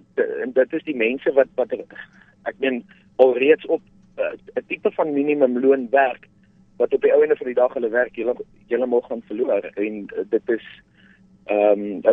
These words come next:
Wimprou het 'n baie mooi, eh, analise gedoen, eh, Rico Basson, hulle,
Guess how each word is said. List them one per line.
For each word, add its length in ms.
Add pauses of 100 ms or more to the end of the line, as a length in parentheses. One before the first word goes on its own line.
Wimprou 380
het 120
'n 60
baie 240
mooi, 400 (220)
eh, 520 (120)
analise 500
gedoen, 420
eh, 460
Rico 320
Basson, 400
hulle, 360